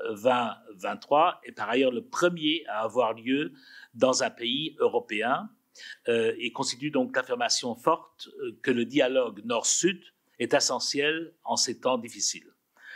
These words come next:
que ni l'Europe ni le continent africain ne pourront avancer seuls, qu'un véritable dialogue respectueux entre pairs est essentiel pour l'avenir de notre planète,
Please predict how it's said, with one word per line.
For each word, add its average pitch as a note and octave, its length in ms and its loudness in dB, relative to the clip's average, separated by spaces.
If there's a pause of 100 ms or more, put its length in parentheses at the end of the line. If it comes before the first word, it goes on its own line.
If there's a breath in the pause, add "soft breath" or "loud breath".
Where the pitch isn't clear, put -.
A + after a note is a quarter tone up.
(160 loud breath)
que B2+ 80 4
ni C#3+ 200 2
l'Europe C3 760 2 (200)
ni A#2+ 300 -4
le A2+ 100 -4
continent A2+ 400 0
africain C3+ 540 -2
ne A2+ 120 -2
pourront G#2+ 300 -2
avancer F#2+ 520 -6
seuls, F3 500 6 (540 loud breath)
qu'un - 140 2
véritable B2 580 0
dialogue B2+ 460 0
respectueux C#3+ 680 0
entre G#2+ 280 -2
pairs C#3 400 4
est - 160 -10
essentiel C3 560 -2
pour A#2 140 -2
l'avenir A#2+ 380 0
de G#2 60 -10
notre A2 240 -12
planète, A2+ 520 -2